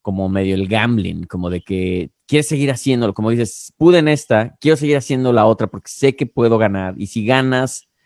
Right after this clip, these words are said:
o sea, no, no en esa mala connotación del gambling, pero más bien como de,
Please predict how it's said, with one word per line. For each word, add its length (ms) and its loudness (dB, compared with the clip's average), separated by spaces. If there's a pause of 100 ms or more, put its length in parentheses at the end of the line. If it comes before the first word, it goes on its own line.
(140)
o 100 -4
sea, 160 4
no, 160 2
no 340 2
en 100 2
esa 200 0
mala 180 4
connotación 600 0
del 160 0
gambling, 360 0
pero 160 0
más 140 2
bien 100 -2
como 200 -2
de, 260 0